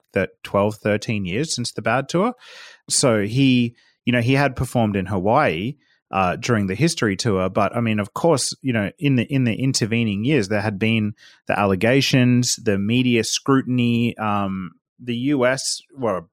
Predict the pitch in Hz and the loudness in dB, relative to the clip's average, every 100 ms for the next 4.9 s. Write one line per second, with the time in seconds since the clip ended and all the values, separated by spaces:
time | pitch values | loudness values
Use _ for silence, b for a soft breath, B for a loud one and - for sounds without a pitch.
0 | _ 123 120 123 - - 143 214 156 107 | _ -2 0 2 -2 0 2 2 0 0
1 | 98 95 101 113 131 95 - 131 120 107 | 0 -2 0 0 -2 -6 -2 0 0 -2
2 | 98 92 - b b b b b - - | -2 -4 -10 b b b b b -10 -2
3 | 120 98 92 101 147 - 165 139 107 95 | 0 0 0 2 0 2 2 4 4 2
4 | 90 90 85 87 85 85 - 131 | 0 -2 -2 -2 -4 -4 0 -2